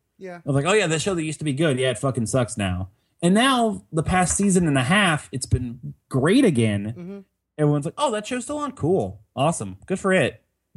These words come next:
Speaker 1: Whatever.
Speaker 2: And it doesn't, it doesn't get nominated for shit anymore. It just sucks. This is
Speaker 1: It's, but you know what? Let them do whatever they're gonna do. Let them watch whatever they're gonna watch. This is for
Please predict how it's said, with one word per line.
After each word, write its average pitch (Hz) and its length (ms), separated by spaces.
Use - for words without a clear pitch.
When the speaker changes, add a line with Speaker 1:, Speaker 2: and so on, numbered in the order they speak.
Speaker 1:
Whatever. 285 260
Speaker 2:
And 170 100
it 139 80
doesn't, 180 260
it 180 100
doesn't 202 220
get 196 60
nominated 185 360
for 120 120
shit - 340
anymore. 143 500
It 277 140
just - 300
sucks. - 280
This 160 340
is 185 460
Speaker 1:
It's, - 320
but 240 140
you 240 80
know 277 120
what? 247 260
Let 208 300
them 202 500
do 185 120
whatever 175 340
they're 160 100
gonna 147 200
do. 127 220
Let 135 160
them 185 100
watch 160 220
whatever 151 220
they're 147 100
gonna 143 160
watch. 113 340
This 143 180
is 165 100
for - 160